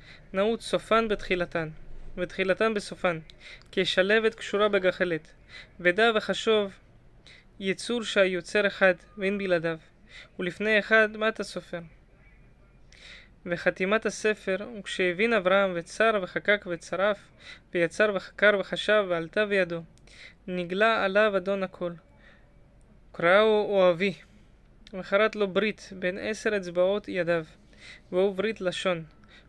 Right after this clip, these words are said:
בין עשר אצבעות רגליו, והוא ברית מילה. וקרא, וקרא אליו, "בטרם אצרך בבטן ידעתיך." אסטרונומיה.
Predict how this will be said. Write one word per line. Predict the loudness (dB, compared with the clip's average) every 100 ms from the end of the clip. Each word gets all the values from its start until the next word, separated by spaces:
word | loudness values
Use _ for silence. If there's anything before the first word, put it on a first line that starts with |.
| -4
בין | -2
עשר | -2 0 -2
אצבעות | -2 0 0 0
רגליו, | 0 2 0 0 -10 -10
והוא | -4 -2
ברית | -2 -4 -6
מילה. | -6 -8 -10 -20 -20 -20 -20 -20 -20 -4
וקרא, | -2 0 2 4 4 2 -2
וקרא | -8 -4 2 4 6
אליו, | 4 2 0 -8
"בטרם | -6 0 0 0 -6 -12
אצרך | -12 -2 -2 0 2 2 0 -6 -20 -20 -20 0
בבטן | 2 2 2 0 2 0 0
ידעתיך." | -4 -2 -2 -4 -6 -10 -12 -16 -20 -20 _ _ -20 -20 _ -20 -20 -14
אסטרונומיה. | -8 -4 -4 -4 -8